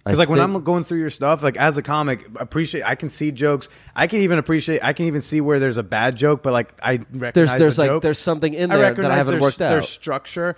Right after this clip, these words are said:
Speaker 2: but, um, you know, when I see things like certain, like, things on misogyny or about women or gender gaps or whatever, like, you know, I'm not knowing you other than when we were briefly in an office together
Speaker 1: Yeah.
Speaker 2: many years ago. I'm try-, you know, I showed up today after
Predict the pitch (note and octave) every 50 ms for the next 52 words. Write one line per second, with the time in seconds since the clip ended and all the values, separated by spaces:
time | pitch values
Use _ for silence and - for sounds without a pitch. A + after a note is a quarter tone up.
0 | - - - - - C3 A#2 D3 D3 C3+ C3+ C3 B2+ A#2 A2+ A2 G#2+ G2+ - -
1 | _ _ _ _ _ _ _ - E3 D#3+ D#3 D3 D3+ D3+ D3+ C#3+ - E3 D#3+ C#3
2 | - D#3+ D#3 D#3 C#3+ C#3+ B2+ - - D3 C#3+ C#3 C3+ C3+ B2+ - D3 C3 B2+ A2+
3 | B2 A#2+ A#2 A#2+ A#2 A2+ - - C#3 C3 B2+ B2 G#2 A#2 A#2 A2+ G#2+ G#2+ A2 G#2
4 | G#2+ A2 A#2 B2+ B2+ B2+ B2 A#2+ A#2 A2+ A2+ G#2 G2+ - C3 B2+ B2+ A#2 A#2+ A#2
5 | A#2 A2+ A2 G2 - _ _ _ _ _ - B2 G#2+ G#2+ G#2+ G#2 - - B2 A2+
6 | A2+ C3 C#3 C#3 B2+ A2+ A2+ A2 G#2+ G2+ - - - - - _ - - C3+ C3+
7 | B2 A2 B2+ C#3 A#2 A2+ - - C#3 D3 D#3 D#3+ F3 E3+ D3+ D#3 E3 E3 E3 D#3+
8 | D3+ D3 C#3 C#3+ C#3 C#3 C3+ C3+ C3 B2+ C3 B2+ B2+ A2+ - _ - C3+ C3 B2+
9 | B2+ B2+ B2+ B2 A#2 G2+ A2 C3+ B2+ - C3 B2+ A#2+ A#2 A#2 A#2+ B2+ C3+ C3 -
10 | B2 G#2 - - A2 A2+ A2 G2 F2+ F#2 A#2 C3 B2+ A#2+ A#2 B2 C#3+ D3 B2 G#2
11 | A2+ G2 G#2 G2+ G2+ F#2+ - - - - _ - B2+ A#2+ D3+ C#3 - C#3+ C#3 C3
12 | C3 - - F3 G#3+ - - A3 G3+ F3 E3+ C3+ - E3+ C#3+ D#3 D#3 D3+ D3 C#3+
13 | C3+ - C#3 D#3+ D3+ - F#3 E3+ D3 C3+